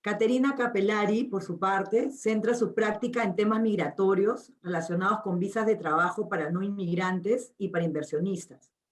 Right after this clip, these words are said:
Ella estudió Derecho en la Pontificia Universidad Católica del Perú y cuenta con un M B A en esam.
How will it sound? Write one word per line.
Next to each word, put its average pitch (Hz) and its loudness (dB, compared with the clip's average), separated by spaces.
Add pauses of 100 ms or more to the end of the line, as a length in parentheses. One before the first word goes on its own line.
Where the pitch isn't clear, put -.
(640)
Ella 233 4
estudió 233 4
Derecho 240 4
en 208 2
la 175 -2
Pontificia 175 -2
Universidad 190 -2
Católica 202 0
del 185 0
Perú 202 0
y 185 -8
cuenta 214 2
con 190 0
un 202 -2
M 208 0
B 196 2
A 196 6
en 196 0
esam. 220 -2